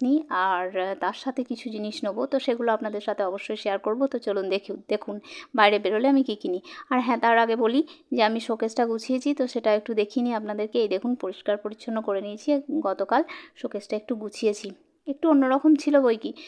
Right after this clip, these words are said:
তো যাই হোক, এবারে আমি মেয়েকে আনতে যাবো যেহেতু, তো তার জন্য আমি নিয়ে নিলাম মা-, মেয়ের জন্য একটা টুপি নিলাম। জানেন, ভীষণ রোদ্দুর, মেয়েটার কষ্ট হবে,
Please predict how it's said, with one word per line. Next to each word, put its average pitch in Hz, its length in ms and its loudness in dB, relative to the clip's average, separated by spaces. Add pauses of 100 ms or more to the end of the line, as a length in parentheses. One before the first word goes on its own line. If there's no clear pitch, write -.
(260)
তো 294 100 4
যাই 269 200 6
হোক, 285 140 4
এবারে 247 340 6
আমি 254 180 0
মেয়েকে 233 800 -2
আনতে 220 260 -2
যাবো 226 220 4
যেহেতু, 226 420 -2 (1160)
তো 247 100 2
তার 226 220 6
জন্য 220 200 0
আমি 226 140 -2
নিয়ে 220 180 0
নিলাম 233 300 2
মা-, 208 240 0
মেয়ের 208 200 -6
জন্য 208 200 -6
একটা 214 240 -6
টুপি 226 220 -4
নিলাম। 180 320 -4
জানেন, 220 260 -4 (400)
ভীষণ 262 380 2
রোদ্দুর, 196 340 -4
মেয়েটার 196 340 -4
কষ্ট 208 280 -6
হবে, 208 260 -2